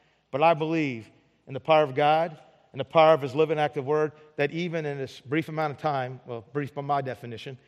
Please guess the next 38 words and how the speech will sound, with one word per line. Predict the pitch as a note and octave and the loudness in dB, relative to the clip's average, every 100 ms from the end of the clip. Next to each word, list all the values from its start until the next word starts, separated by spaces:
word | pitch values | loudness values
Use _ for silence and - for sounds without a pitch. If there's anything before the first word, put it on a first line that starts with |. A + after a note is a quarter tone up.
| - | -16
right, | A#2+ B2+ _ _ - | -10 -10 _ _ -12
uh, | B2 A#2+ B2 | -8 -8 -10
that | B2+ | -8
God | B2+ B2+ | -2 0
can | B2+ B2+ | -2 -8
do | A#2+ | -8
great | A#2+ A2 | -8 -8
things. | A#2 G#2+ F#2+ - _ _ _ | -10 -14 -16 -20 _ _ _
Um, | - A2+ A2 - _ | -14 -12 -12 -16 _
I'm | - D#3 | -6 0
gonna | |
ask | C#3+ D3+ | 0 2
you | |
guys | D3+ C#3 | 2 2
to | A#2 | 0
pray, | - C#3 D#3 E3 - _ _ _ _ _ | -2 4 4 2 -12 _ _ _ _ _
and, | B2+ C3+ | -10 -10
and, | - B2+ B2+ | -6 -6 -4
uh, | B2 A#2 A2+ _ _ _ _ _ | -2 -4 -6 _ _ _ _ _
with | D3+ - | -12 -2
palms | D#3+ E3 C#3 | 2 2 2
open | D#3 D#3+ F3+ F3 | 0 0 -4 -8
and | B2+ | -8
hearts | A2+ D3+ D#3 | -2 2 2
open, | D#3+ D#3 E3 C#3+ | 0 -2 -2 -6
and | C3+ | -2
maybe | E3 D#3+ | 0 0
today | - C#3 D3+ D#3+ D#3+ - - | -4 -2 2 2 2 -2 -6
with | D#3 D#3+ | -4 0
our | D3+ | 0
mouths | D3 C#3+ C3+ | 2 2 0
open, | B2+ A2 A#2+ | -4 -8 -8
right? | B2 C3 | -6 -6
Everybody | - C#3 D3 | -6 -4 -4
stick | - D#3 | -2 -4
out | D3 | -4
your | E3 | -6
tongue. | C#3+ C#3 | -8 -8